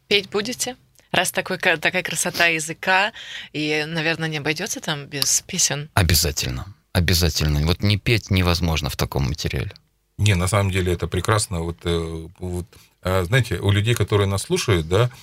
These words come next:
Speaker 3: э, я думаю, возникает все больше и больше и больше желания, э, прийти. Всего лишь два раза?
Speaker 2: Нет, я, я думаю, что театр, э, будет играть этот спектакль.
Speaker 3: Ну, премьера третьего, четвертого, да?
Speaker 2: Третьего, четвертого — это будет четыре спектакля.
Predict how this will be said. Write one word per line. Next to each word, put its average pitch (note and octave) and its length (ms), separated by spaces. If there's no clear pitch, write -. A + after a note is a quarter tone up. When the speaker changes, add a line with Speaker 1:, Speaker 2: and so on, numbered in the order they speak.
Speaker 3:
э, F2 280
я F#2 80
думаю, G2+ 360
возникает G2+ 520
все - 100
больше G#2 380
и - 20
больше F#2 380
и - 40
больше F2+ 320
желания, F#2+ 560
э, E2 180
прийти. F2+ 440
Всего A2 240
лишь G2+ 160
два A2 240
раза? E2 320
Speaker 2:
Нет, G#2 280
я, F#2 200
я G#2 520
думаю, G#2+ 320
что - 180
театр, G#2+ 500
э, F2 1000
будет F2+ 420
играть B2+ 300
этот - 180
спектакль. - 540
Speaker 3:
Ну, A2 100
премьера A2+ 340
третьего, A#2+ 320
четвертого, - 400
да? D#2 40
Speaker 2:
Третьего, A2+ 320
четвертого — C#3+ 520
это A2+ 140
будет A2+ 180
четыре G2+ 260
спектакля. - 480